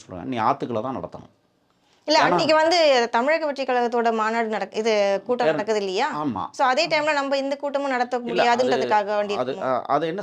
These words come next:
Speaker 1: செய்யணும்?
Speaker 2: ம்.
Speaker 1: இப்ப கரூர்ல வந்து நல்லா தெரிஞ்சுக்கணும், மாலை மூன்று மணிக்கு அவரு வந்து பேச இருக்கிறார். காலையில பதினோரு மணிக்கு நாமக்கல்ல பேச இருக்கிறார்.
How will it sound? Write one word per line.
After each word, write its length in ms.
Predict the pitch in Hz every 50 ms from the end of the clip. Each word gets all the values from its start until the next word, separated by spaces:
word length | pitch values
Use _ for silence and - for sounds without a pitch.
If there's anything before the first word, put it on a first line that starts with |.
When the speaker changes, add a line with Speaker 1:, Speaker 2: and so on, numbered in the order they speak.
| -
Speaker 1:
செய்யணும்? 260 | - 143 131 131 143 143 _ _ _ _ _ _ _ -
Speaker 2:
ம். 280 | - 220 214 208 - -
Speaker 1:
இப்ப 200 | - 147 143 143
கரூர்ல 480 | - 139 143 165 185 185 175 156 139
வந்து 220 | 127 131 135 160 202 196 165 139 120 110 107 107 101 101 - - 98 92 -
நல்லா 280 | 120 117 117 131 143 135
தெரிஞ்சுக்கணும், 760 | 123 131 113 113 107 110 113 117 151 170 151 120 107 90
மாலை 680 | 87 101 120 127 143 170 190 190 185 170 143 120 110 107
மூன்று 300 | 101 113 117 113 101 104
மணிக்கு 380 | 95 90 92 101 104 - 156 151
அவரு 480 | 117 92 92 87 82 - - - - -
வந்து 300 | - - 82 87 104 101
பேச 340 | 98 - 95 92 - - 90
இருக்கிறார். 420 | - - - - - - 139 -
காலையில 460 | _ - 117 120 143 147 147 147 151
பதினோரு 380 | 151 - 113 113 127 135 135 123
மணிக்கு 480 | 110 104 107 104 - 165 170 165 127 110 - - - _ _ - 117
நாமக்கல்ல 440 | 139 165 196 196 165 - 131 107 95
பேச 300 | - 82 78 - - -
இருக்கிறார். 360 | - - - - - -